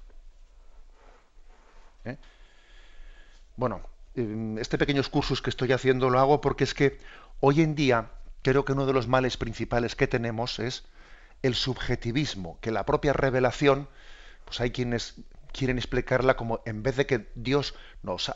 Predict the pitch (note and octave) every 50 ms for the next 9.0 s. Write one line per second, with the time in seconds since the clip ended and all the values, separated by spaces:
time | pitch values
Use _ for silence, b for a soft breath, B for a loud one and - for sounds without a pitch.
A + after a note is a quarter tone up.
0 | - - C3 B2+ B2+ B2 - - G#2+ G2 F#2 A#2+ E3+ G3+ F#3+ D#3+ B2 - - B2
1 | A2+ A2 B2 A2+ - - - B2 B2+ A#2 - E2 - - - F#3+ - - B2 -
2 | - B B B B B B B B - A2+ - - - A2+ A#2+ C3+ B2+ B2 C3+
3 | B2+ A#2+ A2 G#2 G2+ F#2 F2+ F2 F#2+ - D3+ D3 C#3+ B2 A2+ G#2+ G#2 A#2+ A#2+ A#2+
4 | B2 A#2+ G2+ - - - G#2 F2+ E2+ - - G3 G3+ C3 F#2 - - - - -
5 | - A#2+ D#3 - - - E3 C#3+ - - G2 G2+ - - A#2 B2 G#2+ B2+ A#2 A2+
6 | A#2 G2+ F#2+ F#2 - G2 F#2+ A2+ A#2+ B2 - - A#2+ A2 - B2+ A2+ G#2+ B B
7 | B B B B - A2+ G#2+ - B2+ B2+ C3+ A#2+ A#2+ A2 G#2+ A2+ C#3+ C#3 - C3
8 | A#2 A2 A2+ G2+ - - G2+ - F#3 G3+ F#3 D3 - B2 A#2 G#2 A2 F2+ -